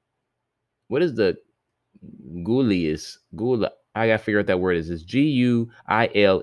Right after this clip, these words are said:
E L E S S. Warrior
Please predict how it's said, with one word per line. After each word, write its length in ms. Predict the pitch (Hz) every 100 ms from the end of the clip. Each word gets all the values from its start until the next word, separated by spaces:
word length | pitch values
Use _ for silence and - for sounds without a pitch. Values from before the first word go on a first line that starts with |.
| -
E 340 | 117 90 80 -
L 500 | 110 120 120 120 117 _ -
E 280 | 123 104 -
S 200 | 113 104 107
S. 360 | 95 - - _ _ _ _ _ _ _ _ _ _ -
Warrior 720 | 95 123 117 90 65 69